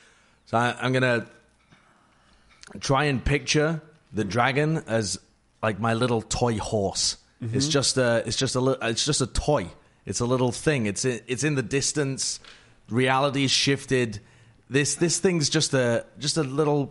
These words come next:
Speaker 1: plaything, a, an im-, a little fantasy in my imagination.
Speaker 2: Mm-hmm.
Speaker 1: Like when I would play pretend and smack things with my wooden sword.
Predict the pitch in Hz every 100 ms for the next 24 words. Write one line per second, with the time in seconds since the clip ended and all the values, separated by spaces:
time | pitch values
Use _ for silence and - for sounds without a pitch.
0 | - - 160 175 175 - 104 92 98 95
1 | 123 127 104 67 55 113 135 131 101 -
2 | - 170 143 - 104 104 113 113 120 101
3 | 110 135 135 110 85 - 107 107 135 120
4 | 135 143 135 131 107 - 113 - 135 -
5 | 127 - 165 156 101 92 - 135 131 131
6 | 117 110 123 117 123 120 104 143 143 113
7 | 82